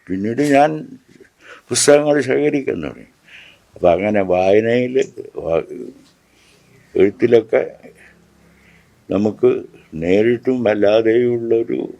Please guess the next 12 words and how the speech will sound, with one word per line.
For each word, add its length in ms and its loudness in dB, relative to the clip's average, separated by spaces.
പ്രചോദനം 680 0
നൽകിയിട്ടുള്ള, 720 -4
ഒരു 140 4
അനുഗ്രഹം 580 2
നൽകിയിട്ടുള്ള 640 -2
ആളായിരുന്നു 840 0
കിട്ടും. 220 -14
ഞങ്ങളൊരേ 440 0
ഗ്രാമക്കാരാണ്, 1000 -2
ഒരു 120 -10
കുടുംബാംഗം 680 2
പോലെയാണ് 600 2